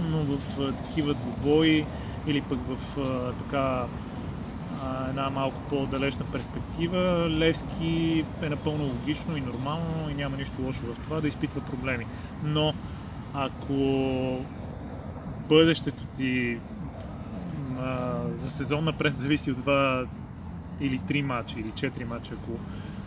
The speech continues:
а, вземем предвид тези с локомотив сега, ако бъдещето ти зависи от тези срещи, ти рискуваш адски много, защото може да ги загубиш и да се озовеш във втората осмица,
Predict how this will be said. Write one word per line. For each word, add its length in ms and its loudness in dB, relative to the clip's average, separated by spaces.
а, 320 -2
вземем 220 -2
предвид 400 -6
тези 180 -2
с 160 -8
локомотив 480 -6
сега, 380 0
ако 160 -2
бъдещето 440 4
ти 60 -6
зависи 320 0
от 60 -4
тези 200 2
срещи, 340 -2
ти 160 0
рискуваш 400 -2
адски 260 -2
много, 160 -4
защото 360 -4
може 140 -2
да 60 -2
ги 100 -4
загубиш 440 -2
и 80 0
да 80 0
се 100 -2
озовеш 300 0
във 120 -4
втората 360 -4
осмица, 300 -4